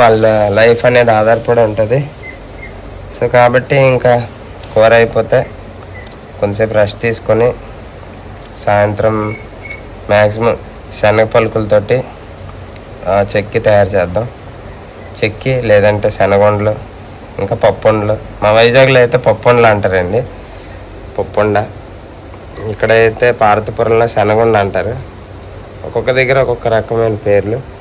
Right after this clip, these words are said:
So, ట్రై చేస్తాను చేయడానికి, మ్యాక్సిమం హోప్ ఉంది. ఓకే,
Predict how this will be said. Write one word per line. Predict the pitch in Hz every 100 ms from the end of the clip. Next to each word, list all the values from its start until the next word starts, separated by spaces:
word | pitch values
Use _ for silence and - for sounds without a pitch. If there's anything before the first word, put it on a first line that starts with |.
| - - - -
So, | -
ట్రై | - 139
చేస్తాను | 143 151 151 143 139
చేయడానికి, | 131 123 127 127 127
మ్యాక్సిమం | 120 117 113 120 120 113 - - - - -
హోప్ | 98 -
ఉంది. | 104 104 123 - - - - - - - -
ఓకే, | 104 123